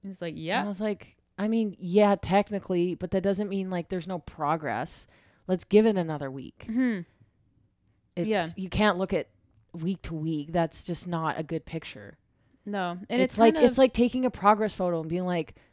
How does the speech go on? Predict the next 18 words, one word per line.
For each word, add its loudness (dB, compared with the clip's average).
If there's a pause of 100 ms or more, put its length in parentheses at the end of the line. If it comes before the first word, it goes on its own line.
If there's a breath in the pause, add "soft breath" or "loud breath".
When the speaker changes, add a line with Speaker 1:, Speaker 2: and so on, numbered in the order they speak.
Speaker 2:
"Well, 6 (720)
no 4
progress." 6
Speaker 1:
<laughs> -20
Well, 2
it's 0
so 6
silly 0
because 0
it's 2
like, 0
what 2
that's, -2
what -2
that 0
does 2
is -4
it's, -6